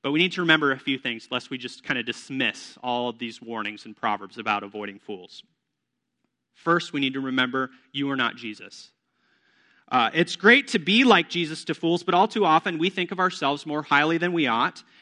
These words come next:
and instead of influencing fools for Jesus, fools influence us away from Jesus.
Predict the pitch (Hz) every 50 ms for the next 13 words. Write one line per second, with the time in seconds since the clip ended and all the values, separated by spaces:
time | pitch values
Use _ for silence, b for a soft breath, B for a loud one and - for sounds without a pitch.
0 | b b b 135 139 143 135 - 151 151 - - - 190 180 160 131 - 175 185
1 | 196 190 - 185 180 165 165 - - 160 147 - _ 160 156 151 151 - - -
2 | 139 123 - 165 160 151 131 127 120 120 113 - - - b b b b b b
3 | _ - 175 170 160 156 151 151 - 165 147 139 - - 151 160 151 135 127 120
4 | - - - 147 151 127 110 - - - - - 123 117 123 123 120 117 - -
5 | 110 104 - 107 104 101 - - 95 - - - -